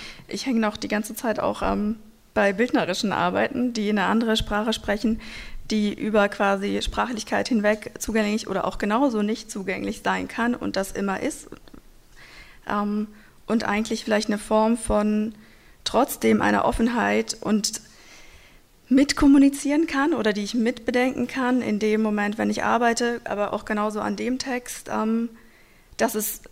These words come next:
ein X, und ich hoffe, dieses X ist irgendwie groß, ähm, ist,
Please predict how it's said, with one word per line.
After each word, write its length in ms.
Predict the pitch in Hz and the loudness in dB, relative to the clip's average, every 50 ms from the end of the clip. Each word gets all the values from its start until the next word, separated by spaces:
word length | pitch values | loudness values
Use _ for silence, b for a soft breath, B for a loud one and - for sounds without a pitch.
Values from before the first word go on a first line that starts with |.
| - - | -8 -4
ein 260 | 196 202 214 208 - | -2 0 0 -2 -2
X, 380 | - 262 - - - - - | -4 -6 -6 -8 -10 -12 -8
und 160 | - - 214 214 | -4 -2 -2 -2
ich 100 | 220 - | -2 -2
hoffe, 200 | 220 220 - 208 | -4 -6 -6 -6
dieses 220 | 214 208 202 214 | -6 -6 -6 -6
X 180 | 262 - - 208 | -8 -8 -8 -8
ist 120 | 208 202 | -8 -8
irgendwie 260 | - 196 226 - 214 | -6 -6 -6 -6 -6
groß, 560 | 190 220 196 202 226 294 339 320 - - - - - - | -6 -4 -4 -2 -4 -4 -4 -6 -8 -12 -16 -20 -14 -8
ähm, 400 | - 220 220 226 233 240 247 240 - | -4 -2 -2 -2 -2 -2 -4 -4 -2
ist, 360 | - 277 285 - - - | -2 -2 -2 -4 -8 -12